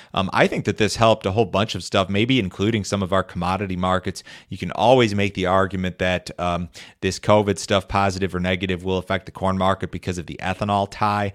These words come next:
And, and we know f-, from March twenty twenty that when the assumption is that we're gonna use a lot less gas,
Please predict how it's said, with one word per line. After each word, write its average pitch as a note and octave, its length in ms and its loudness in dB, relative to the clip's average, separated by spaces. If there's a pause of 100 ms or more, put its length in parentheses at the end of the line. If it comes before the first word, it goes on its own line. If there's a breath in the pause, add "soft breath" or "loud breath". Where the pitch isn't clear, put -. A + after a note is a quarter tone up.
(220 loud breath)
And, F2 200 -4
and F2 320 -4
we F2+ 200 -4
know F#2 580 4
f-, - 280 -14
from F2+ 220 -2
March F#2 280 2
twenty F2 280 -6
twenty F#2 460 0 (200 loud breath)
that F2 320 -4
when F2 540 -2
the F2+ 160 -2
assumption G2 580 -2
is E2+ 120 -4
that E2+ 180 -4
we're F#2 80 -2
gonna F2 160 -4
use F2 240 -2
a F2+ 40 -2
lot F2 220 -2
less F2 220 -6
gas, F2+ 380 -2